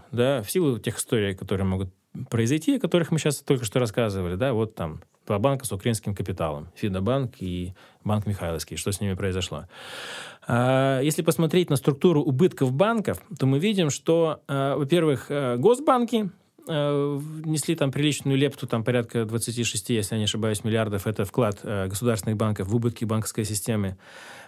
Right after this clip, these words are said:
А, щас я вспомню цифры, я посмотрю, у меня была она записана, сорок, по-моему, сорок четыре.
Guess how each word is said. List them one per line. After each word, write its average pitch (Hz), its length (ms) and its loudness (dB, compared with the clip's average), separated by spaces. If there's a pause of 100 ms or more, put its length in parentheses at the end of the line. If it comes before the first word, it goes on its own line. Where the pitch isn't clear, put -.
(120)
А, 117 640 2 (680)
щас - 320 -4
я 113 80 -2
вспомню 117 400 -2
цифры, 233 320 -2
я 117 100 2
посмотрю, 113 500 -4
у 98 40 0
меня 98 160 0
была 98 240 0
она 98 140 -2
записана, 131 500 -2
сорок, 160 680 -2 (160)
по-моему, 277 320 -4
сорок 147 320 -4
четыре. 92 560 -4